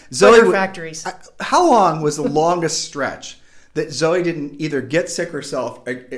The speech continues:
Speaker 1: herself or get all of us sick? Two
Speaker 2: The
Speaker 1: weeks?
Speaker 2: Well,
Speaker 1: No, this is it.
Speaker 2: this is it because she
Speaker 1: Yeah.
Speaker 2: hasn't been exposed to a bunch
Speaker 1: She,
Speaker 2: of stuff.
Speaker 1: she, our daughter
Speaker 2: And she still has a sore throat.
Speaker 1: Right, I know, from
Speaker 2: <laughs> But,
Speaker 1: allergies.
Speaker 2: but
Speaker 1: But
Speaker 2: she
Speaker 1: our
Speaker 2: made it about two and a half months, I think.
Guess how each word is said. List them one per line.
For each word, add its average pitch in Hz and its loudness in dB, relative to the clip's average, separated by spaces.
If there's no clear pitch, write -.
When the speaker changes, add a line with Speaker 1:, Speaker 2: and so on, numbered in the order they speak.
Speaker 1:
herself 139 -6
or 127 -2
get 139 -2
all 127 0
of 110 -4
us 104 -8
sick? - -12
Two 247 2
Speaker 2:
The 262 4
Speaker 1:
weeks? 220 -4
Speaker 2:
Well, 233 4
Speaker 1:
No, 214 8
this 202 4
is 165 -2
it. 139 -4
Speaker 2:
this 247 2
is 240 0
it 226 2
because 190 -2
she 208 0
Speaker 1:
Yeah. 202 0
Speaker 2:
hasn't 185 -2
been 175 -4
exposed 170 -8
to - -10
a - -8
bunch 156 -2
Speaker 1:
She, 220 4
Speaker 2:
of 208 -2
stuff. 156 -4
Speaker 1:
she, 202 -2
our 180 8
daughter 196 8
Speaker 2:
And 165 6
she 151 4
still 277 4
has 226 4
a 190 -4
sore 170 -6
throat. 156 -8
Speaker 1:
Right, 160 2
I 123 -2
know, 123 0
from 120 4
Speaker 2:
<laughs> - 0
But, 131 6
Speaker 1:
allergies. 104 -8
Speaker 2:
but 285 6
Speaker 1:
But 302 6
Speaker 2:
she 403 4
Speaker 1:
our 415 4
Speaker 2:
made 440 4
it 349 2
about 196 0
two 214 -8
and 190 -8
a - -8
half 165 -8
months, 156 -12
I 160 -10
think. 160 -14